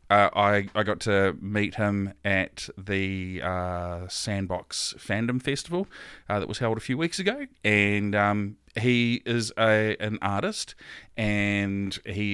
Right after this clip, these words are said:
is also, does a bit of mu-, mus-, music work and a bit of poetry as well. So I was like, "Mate, let's get you on the podcast. This will be super cool." And, um, came in, sat down, um, and just killed it. Man, we had such a good time. So many,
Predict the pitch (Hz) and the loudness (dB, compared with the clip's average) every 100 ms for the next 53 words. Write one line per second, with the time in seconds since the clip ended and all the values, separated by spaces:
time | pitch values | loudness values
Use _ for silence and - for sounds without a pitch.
0 | - 98 87 101 98 98 95 98 92 90 | -4 -6 -6 -4 0 0 0 -2 -6 -6
1 | 87 95 123 - - 104 98 - 160 180 | -6 -2 0 -2 -4 -4 -4 -2 0 2
2 | 190 - 190 190 - - - - 107 104 | 2 4 4 4 2 -8 -12 -2 2 2
3 | 104 107 107 107 107 165 - - 165 - | 2 0 0 0 -2 -2 -4 -2 -4 -6
4 | - 90 87 82 147 196 - - 139 135 | -6 -6 -6 -4 -4 -4 -6 0 2 2
5 | - - - - 135 151 147 226 277 180 | -2 -20 -18 -6 -2 -2 0 -2 -2 -2
6 | - 277 277 226 - 302 277 - - 254 | -6 -4 -4 -2 0 0 0 -4 -4 -6
7 | 233 233 - - 233 214 - 320 139 - | -6 -6 -4 -2 -4 -4 -4 -2 -2 0
8 | 110 113 113 113 113 113 113 - - - | 2 4 4 6 6 6 4 -4 -20 -20
9 | - - - - - 165 175 156 170 170 | -20 -20 -14 -6 -2 0 2 2 2 2
10 | 165 - 185 180 131 156 165 170 170 170 | 0 0 4 2 2 2 4 6 4 2
11 | 170 - 113 117 117 117 120 - 127 120 | -2 -2 4 6 8 6 2 0 0 2
12 | 151 - - - 131 196 156 71 - 120 | 0 -4 -6 0 2 4 2 0 -2 0
13 | 165 196 196 202 190 - 180 185 175 139 | 0 0 -2 -4 -4 -4 -2 -2 -2 -4
14 | - 120 98 - 156 151 147 135 135 | 0 0 2 0 0 2 4 4 2